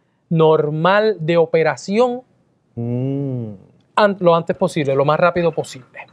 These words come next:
Speaker 2: El termostato es simplemente el cerebro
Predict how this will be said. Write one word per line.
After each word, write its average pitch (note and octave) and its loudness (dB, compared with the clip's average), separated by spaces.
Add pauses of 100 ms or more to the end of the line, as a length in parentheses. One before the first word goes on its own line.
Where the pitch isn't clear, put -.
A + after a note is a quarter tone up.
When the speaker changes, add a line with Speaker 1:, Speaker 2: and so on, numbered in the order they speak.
Speaker 2:
El D#3 2
termostato F#3+ 4
es G3+ 2
simplemente A3+ 2
el D3+ 4
cerebro A3 2